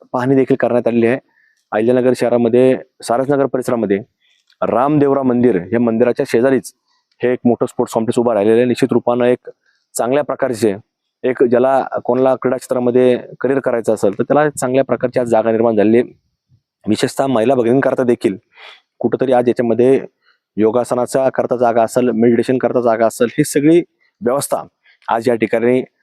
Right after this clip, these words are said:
अरुणोदय स्पोर्ट्स कॉम्प्लेक्समध्ये करण्यात आलेली आहे. तर निश्चित रूपानं नागरिकांना पुढच्या काळामध्ये, जसं आज आपण पाहतो की जिल्ह्यातला एक खेळाडू पुढे जात असताना त्याला कुठेतरी एक चांगल्या प्रकारे जागा लागत असते, सरावाकरता त्याला टेक्निकल दृष्ट्या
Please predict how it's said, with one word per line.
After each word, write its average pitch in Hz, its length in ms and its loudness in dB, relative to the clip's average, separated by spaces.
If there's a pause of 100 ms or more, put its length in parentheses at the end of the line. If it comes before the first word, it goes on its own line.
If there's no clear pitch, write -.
(220)
अरुणोदय 120 320 2
स्पोर्ट्स - 280 -4
कॉम्प्लेक्समध्ये 113 380 0
करण्यात 117 320 -2
आलेली 110 180 2
आहे. 107 100 0 (560)
तर 123 40 -2
निश्चित 139 220 -2
रूपानं 131 260 -2
नागरिकांना 123 560 2
पुढच्या 127 340 -2
काळामध्ये, 113 420 -2
जसं 123 160 -6
आज 120 80 0
आपण 120 180 -2
पाहतो 120 260 -4
की 135 160 2
जिल्ह्यातला 156 480 0 (440)
एक - 120 -8
खेळाडू 127 320 -2 (460)
पुढे 127 160 0
जात 127 100 2
असताना 135 220 -4
त्याला 131 180 -2
कुठेतरी 127 300 2
एक 123 60 -14
चांगल्या 123 280 -2
प्रकारे 127 320 0
जागा 120 240 2
लागत 113 240 -2
असते, 104 280 -4 (500)
सरावाकरता 131 540 -2
त्याला 127 180 0
टेक्निकल 127 400 0
दृष्ट्या 127 400 -2